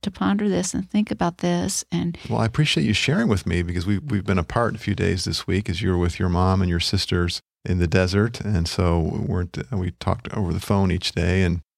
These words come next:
Speaker 2: connected and prayed together, but not, didn't have our normal daily soul talks.
Speaker 1: No.
Speaker 2: So you're, you're catching me up on some stuff here w-, you've been experiencing.
Speaker 1: Yeah. Well, I'm,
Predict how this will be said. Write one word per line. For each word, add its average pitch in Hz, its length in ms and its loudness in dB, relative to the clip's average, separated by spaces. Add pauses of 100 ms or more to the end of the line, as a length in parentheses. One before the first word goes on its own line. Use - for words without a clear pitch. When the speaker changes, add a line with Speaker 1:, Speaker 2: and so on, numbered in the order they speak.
Speaker 2:
connected 90 420 2
and 85 140 0
prayed 90 240 0
together, 85 400 2
but 82 200 0 (220)
not, 87 320 0 (340)
didn't 87 160 -4
have 92 320 0
our 90 140 2
normal 95 480 2 (400)
daily 107 340 2
soul 131 280 4
talks. - 560 -2 (280)
Speaker 1:
No. 196 220 0
Speaker 2:
So 196 140 0
you're, 87 140 0
you're 90 160 -2
catching 104 380 0
me 92 120 2
up 120 200 2
on 90 160 -2
some - 140 -4
stuff 87 340 -2
here 90 220 0
w-, 90 200 -8
you've 101 260 -4
been 90 200 -4
experiencing. 98 840 -2 (320)
Speaker 1:
Yeah. 214 360 2
Well, 196 300 2
I'm, 196 240 4